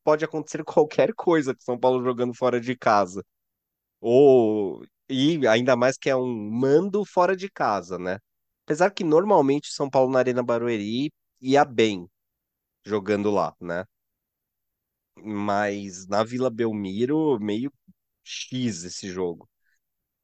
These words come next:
É, minhas expectativas são dois jogos difíceis, porque o São Paulo nas últimas ro-, nas últimas rodadas claramente tá completamente desinteressado do Campeonato Brasileiro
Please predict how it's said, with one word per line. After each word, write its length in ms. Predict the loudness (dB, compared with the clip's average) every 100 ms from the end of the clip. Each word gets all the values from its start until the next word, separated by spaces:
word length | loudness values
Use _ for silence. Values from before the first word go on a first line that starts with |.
| _
É, 880 | 0 2 2 0 0 -2 0 -2 -4 -10 _ _ _
minhas 220 | -4 -4
expectativas 760 | -2 -6 0 0 0 -2 0 -2
são 280 | 0 0 2
dois 300 | 4 4 4
jogos 400 | 6 6 4 -4
difíceis, 880 | -8 -8 -6 -4 -2 -4 -4 -10 -12 _ _ _ _ _
porque 560 | -10 0 4 8 8 6
o 120 | 4
São 280 | 0 0 0
Paulo 420 | 2 4 6 4 2
nas 220 | -2 -4
últimas 360 | -8 -6 -6 -4
ro-, 400 | -4 -4 -6 -8
nas 240 | 0 0
últimas 320 | 0 -2 -2 0
rodadas 480 | 0 2 0 -2
claramente 800 | -4 2 4 4 2 0 -2 -6
tá 220 | -4 -4 -4 _ _ _ _ _ _
completamente 640 | -6 -2 2 2 2 0 -4
desinteressado 880 | -6 -4 0 4 4 4 2 0 0
do 80 | -6
Campeonato 380 | -2 -2 -2 -2
Brasileiro 720 | -2 -2 0 2 2 2 0